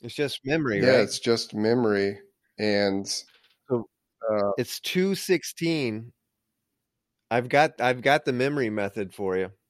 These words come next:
Speaker 1: <clears throat>
Speaker 2: Yeah.
Speaker 1: If you want it, it's quick.
Speaker 2: Yeah.
Speaker 1: <clears throat> When you wake up, the most important thing is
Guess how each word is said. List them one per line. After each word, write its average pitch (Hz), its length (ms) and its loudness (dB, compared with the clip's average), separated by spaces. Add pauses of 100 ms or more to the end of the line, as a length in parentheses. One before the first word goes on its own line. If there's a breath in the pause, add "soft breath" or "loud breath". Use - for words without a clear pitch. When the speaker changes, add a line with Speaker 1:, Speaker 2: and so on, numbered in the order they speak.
(520)
Speaker 1:
<clears throat> - 20 -4
Speaker 2:
Yeah. 131 440 -2 (160)
Speaker 1:
If 107 160 -8
you 104 100 -4
want 98 220 -2
it, - 60 -8
it's 95 100 -10
quick. 123 320 -2
Speaker 2:
Yeah. 131 220 -4 (1500 soft breath)
Speaker 1:
<clears throat> - 220 -4 (2000 soft breath)
When 139 300 8
you 175 140 10
wake 165 260 8
up, 123 320 6 (340)
the 120 280 2
most 127 440 4
important 131 520 2
thing 101 500 -2 (100)
is 101 560 0